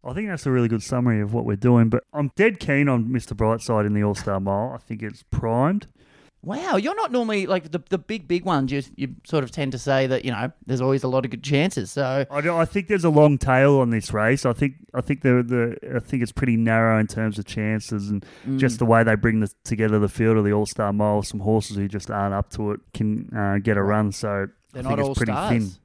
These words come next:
Speaker 2: Huh.
Speaker 1: Yeah, that's right.
Speaker 2: Yeah, right.
Speaker 1: So Mister Brightside, very keen, and I just think Midwest is an easy bet to have,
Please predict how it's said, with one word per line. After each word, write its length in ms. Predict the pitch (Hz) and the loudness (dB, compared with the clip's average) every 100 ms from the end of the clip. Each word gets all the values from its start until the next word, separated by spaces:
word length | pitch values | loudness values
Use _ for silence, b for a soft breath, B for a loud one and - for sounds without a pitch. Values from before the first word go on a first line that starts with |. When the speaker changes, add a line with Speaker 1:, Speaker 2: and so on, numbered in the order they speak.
| _ | _
Speaker 2:
Huh. 80 | 113 113 | -2 0
Speaker 1:
Yeah, 180 | 123 | 2
that's 260 | 110 107 - | 0 -4 -4
right. 300 | 107 131 127 - | 0 2 0 -6
Speaker 2:
Yeah, 260 | 175 196 147 196 | -20 -18 -18 -16
right. 120 | 226 | -16
Speaker 1:
So 240 | - 135 127 | -4 -2 -2
Mister 220 | 156 - | -4 -4
Brightside, 420 | 123 127 113 120 | 0 0 2 0
very 240 | 113 127 120 | 2 0 0
keen, 500 | - 120 117 120 123 | -4 -4 -4 -4 -6
and 240 | 143 151 147 | -6 -4 2
I 140 | 160 | 2
just 240 | 202 220 | 2 0
think 160 | 269 190 | -2 2
Midwest 500 | 170 123 127 117 - | 2 4 2 2 -8
is 120 | 110 | -6
an 120 | 117 | -6
easy 380 | 123 131 117 113 | -4 -4 -2 -2
bet 200 | 107 110 | -2 -4
to 100 | - | -6
have, 440 | 101 110 107 104 | -4 0 -2 -4